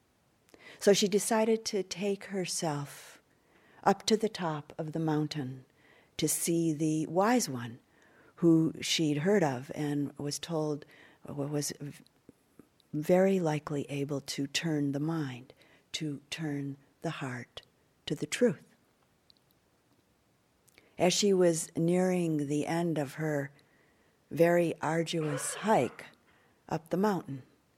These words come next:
an old man carrying a satchel on his back passed her on his way down the mountain. And just as, uh, he, she, he passed, the woman stopped and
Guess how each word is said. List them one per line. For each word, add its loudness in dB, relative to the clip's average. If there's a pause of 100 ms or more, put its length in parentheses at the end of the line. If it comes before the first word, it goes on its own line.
(1080)
an 2
old 2
man 2 (180)
carrying -4
a -8
satchel -8 (1700)
on 0
his -2
back -4 (400)
passed -2
her -10
on -4
his -4
way -4
down -2
the -6
mountain. -14 (800)
And 0
just 2
as, -2 (100)
uh, 0
he, -6
she, -6 (200)
he -6
passed, -4 (380)
the 2
woman 0
stopped -4
and -6